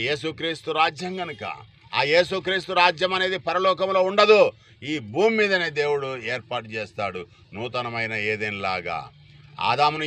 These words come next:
ఏ విధంగానైతే ఏదెన్ తోట వేసి ఏదెన్ తోటలో ఏ విధంగానైతే ఉంచాడో, ఆ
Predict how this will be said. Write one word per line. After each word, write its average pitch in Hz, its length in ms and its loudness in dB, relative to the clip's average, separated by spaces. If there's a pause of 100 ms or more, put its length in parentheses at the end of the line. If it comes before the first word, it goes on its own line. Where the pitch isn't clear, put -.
(120)
ఏ - 100 6
విధంగానైతే 165 600 0 (280)
ఏదెన్ 170 320 2
తోట 165 180 2 (100)
వేసి 170 240 -2 (120)
ఏదెన్ 180 260 -2
తోటలో 175 360 0
ఏ - 80 0
విధంగానైతే 196 520 -4
ఉంచాడో, 156 380 0 (680)
ఆ 135 160 4